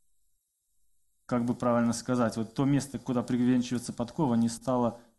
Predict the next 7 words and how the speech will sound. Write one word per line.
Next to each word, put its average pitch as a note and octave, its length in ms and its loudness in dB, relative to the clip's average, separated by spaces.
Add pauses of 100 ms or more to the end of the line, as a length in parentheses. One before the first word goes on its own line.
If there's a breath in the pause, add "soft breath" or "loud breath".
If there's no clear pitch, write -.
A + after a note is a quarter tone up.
(140)
как A2+ 240 -2
губка, A2+ 480 -2 (160)
сжиматься G#2 480 -4
очень G#2 220 -6
мягко. F#2 320 -6 (380)
То C#3 60 0
есть - 220 -4